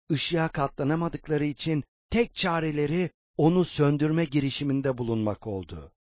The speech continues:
Kutsal yazılar bu konuyu şu sözlerle ilan ederler: "Işık karanlıkta parlar. Karanlık onu alt edemedi,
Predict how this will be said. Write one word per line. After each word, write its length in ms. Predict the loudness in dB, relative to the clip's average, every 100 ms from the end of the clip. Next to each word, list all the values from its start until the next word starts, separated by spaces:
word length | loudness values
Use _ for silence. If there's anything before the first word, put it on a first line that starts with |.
| _ _ _ _ -4
Kutsal 400 | -4 6 8 10
yazılar 420 | 8 6 6 6
bu 80 | 4
konuyu 340 | 2 4 2
şu 200 | 0 -2
sözlerle 720 | 6 8 8 8 8 8 4
ilan 280 | 6 6 6
ederler: 680 | 4 2 0 0 -6 -10 -20 _ _ _ _ _ 2
"Işık 400 | 4 6 4 4
karanlıkta 640 | -2 0 2 2 2 0
parlar. 640 | 2 2 4 4 0 -2 -14 _ _ 2
Karanlık 460 | 8 8 8 6
onu 220 | 4 4 6
alt 300 | 8 8 6
edemedi, 640 | 4 4 4 0 -4 -12